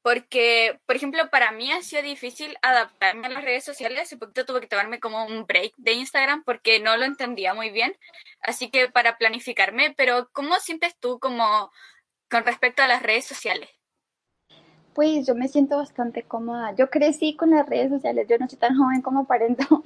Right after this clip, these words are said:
Speaker 2: <laughs> Yo tengo veintitrés
Speaker 1: <laughs>
Speaker 2: años y pues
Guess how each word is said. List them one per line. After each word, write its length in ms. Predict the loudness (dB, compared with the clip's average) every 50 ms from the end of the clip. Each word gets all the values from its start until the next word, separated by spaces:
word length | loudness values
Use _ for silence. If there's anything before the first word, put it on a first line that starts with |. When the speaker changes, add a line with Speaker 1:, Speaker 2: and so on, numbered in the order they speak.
| -6 -14 -12
Speaker 2:
<laughs> 200 | -12 -14 -4 _
Yo 160 | 4 4 6
tengo 220 | 6 4 4 4 6
veintitrés 540 | 6 8 10 10 10 10 6 -2 -2 -2 -2
Speaker 1:
<laughs> 20 |
Speaker 2:
años 300 | -2 0 0 0 0 0 -2 -4 -8 _ _ _ _ -20 -20 -20 -14 _
y 140 | -4 -4 0
pues 500 | 4 6 6 6 6 4 -2 -10 -20